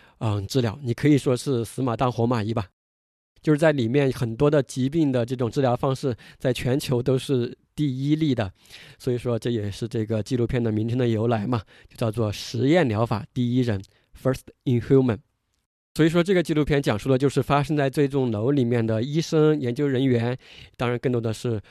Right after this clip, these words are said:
关于里面的病人以及其家属的这样的一个故事。可能这个纪录片的主持人大家也非常的熟悉，就是美剧《生活大爆炸》那个 Sheldon 的这个扮演者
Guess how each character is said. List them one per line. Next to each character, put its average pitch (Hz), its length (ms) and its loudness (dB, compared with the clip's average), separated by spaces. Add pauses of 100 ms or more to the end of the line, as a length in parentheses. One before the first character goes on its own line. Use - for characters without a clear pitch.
(140)
关 117 200 -2
于 117 60 0
里 104 100 -4
面 110 160 -2
的 113 80 -2
病 143 220 2
人 110 200 0
以 127 100 -2
及 113 160 -2
其 113 240 -4
家 131 200 -2
属 135 140 -6
的 104 160 -2
这 123 100 -4
样 104 80 -2
的 101 80 -4
一 98 40 -4
个 107 100 -6
故 117 160 -4
事。 104 220 -6 (640)
可 123 100 -6
能 127 80 0
这 156 140 -4
个 156 100 2
纪 160 100 -2
录 151 120 2
片 147 180 -2
的 147 80 2
主 127 100 -6
持 117 140 -6
人 117 140 -2
大 127 100 -4
家 131 100 -2
也 113 160 -2
非 135 120 -2
常 120 120 -4
的 120 80 -4
熟 117 220 -8
悉， 131 220 -2 (260)
就 139 100 -8
是 123 200 -2
美 110 200 -2
剧 147 280 2
《生 151 120 0
活 143 120 -2
大 156 180 -2
爆 143 160 2
炸》 139 240 -2 (360)
那 120 100 -6
个 113 100 -4
Sheldon 160 480 0
的 104 300 -6 (160)
这 117 120 -8
个 107 120 -6
扮 117 160 -2
演 113 120 0
者 110 220 -6